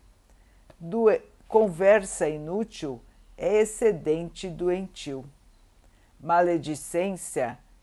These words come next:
é comida deteriorada. Falando,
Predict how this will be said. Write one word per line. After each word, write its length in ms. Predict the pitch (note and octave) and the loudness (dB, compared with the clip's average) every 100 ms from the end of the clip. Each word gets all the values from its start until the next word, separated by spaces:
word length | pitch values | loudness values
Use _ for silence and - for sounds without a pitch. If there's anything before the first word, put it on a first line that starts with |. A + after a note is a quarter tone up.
| _ - | _ -6
é 120 | F3 | -2
comida 680 | - G#3 F3 F#3+ G3 G#3 G3+ | 2 0 0 -6 -2 0 0
deteriorada. 1300 | E3 G#3 A3 - G#3+ G3 G3+ D3 B2 A#2+ - A2+ B2+ - _ _ _ _ _ _ _ _ _ | 2 2 2 0 2 2 -2 -2 -4 -6 -8 -14 -16 -20 _ _ _ _ _ _ _ _ _
Falando, 840 | - F#3+ E3 D#3+ F3+ E3 C#3 C3 | -2 2 4 4 0 -4 -10 -14